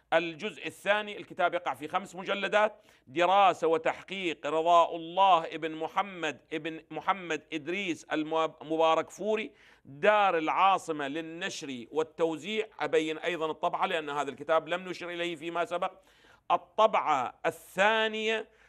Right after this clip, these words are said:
ألف وأربعمائة وتسعة عشر من الهجرة، المملكة العربية السعودية، الرياض.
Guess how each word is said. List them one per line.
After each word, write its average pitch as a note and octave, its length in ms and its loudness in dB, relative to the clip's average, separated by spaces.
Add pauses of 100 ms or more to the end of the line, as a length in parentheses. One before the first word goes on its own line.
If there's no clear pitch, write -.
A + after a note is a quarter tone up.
(200)
ألف G3+ 360 2
وأربعمائة D#3 800 -4
وتسعة D#3 500 -2
عشر F3 320 -4
من D3+ 120 -6
الهجرة، G3+ 540 0 (340)
المملكة E3 960 0
العربية D#3+ 760 0
السعودية، D#3 920 -4
الرياض. E3 840 2